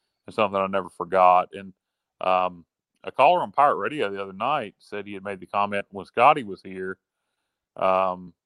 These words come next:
or at some point, that East Carolina was bringing down the conference with how bad our football program was. Um,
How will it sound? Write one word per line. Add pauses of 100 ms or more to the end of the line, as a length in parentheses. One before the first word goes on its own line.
(520)
or
at
some
point, (760)
that
East
Carolina
was
bringing
down
the
conference
with
how
bad
our
football
program
was. (680)
Um,